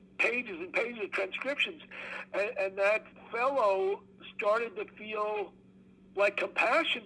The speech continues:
for David. He said, he, he'd read this, these stories day after day, and he'd say, like, here, I, I, I, I, I'm nobody, but he says, "I'm having a happier life than this guy is, or I'm, I'm finding more to enjoy in life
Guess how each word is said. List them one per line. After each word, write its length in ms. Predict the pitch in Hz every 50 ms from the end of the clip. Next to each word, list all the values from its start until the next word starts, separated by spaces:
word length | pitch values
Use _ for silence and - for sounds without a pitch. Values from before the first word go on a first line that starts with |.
| -
for 100 | - 185
David. 520 | 170 185 196 202 233 311 330 320 285 208 -
He 160 | - - - - -
said, 120 | - -
he, 240 | - - 269 214 208
he'd 240 | - 339 202 180 160
read 220 | 214 233 285 294 285
this, 140 | 240 190 - - 185
these 140 | 202 202 175 185 190
stories 360 | - 233 254 269 240 196 151 202
day 140 | 220 214 226
after 200 | 214 - 202 196
day, 340 | 170 - 233 269 277 254 220
and 100 | 202 185
he'd 120 | 190 196 - -
say, 140 | 214 214 202 202
like, 300 | 208 190 175 180 180 - - - - - - - - - - - - - - -
here, 240 | 233 269 285 294 226 202
I, 200 | - - 175 190
I, 360 | 208 202 196 196 - 190 185 - - 175
I, 100 | 180 185 -
I, 260 | 180 180 170 160 170 165 - 180 190
I'm 80 | 208 208
nobody, 420 | 214 233 277 294 247 220 185 175 170 165
but 100 | 180 180
he 60 | 185 180 -
says, 120 | 202 185 185
"I'm 120 | 196 208
having 260 | 208 196 214 202 196 190
a 40 | 160 190
happier 240 | 202 190 196 202 196
life 260 | 180 185 240 302 302 - 196
than 100 | 185 185
this 180 | 247 294 - -
guy 120 | - 196 180
is, 180 | 165 151 147
or 100 | 170 170
I'm, 160 | 180 196 196 190 - 196
I'm 100 | 185 185 -
finding 280 | 214 214 202 196 196 190 196
more 120 | 202 214
to 120 | 190 214 202 196
enjoy 300 | - - 208 220 247 285 294 269
in 60 | 226
life 300 | 185 165 156 156 160 -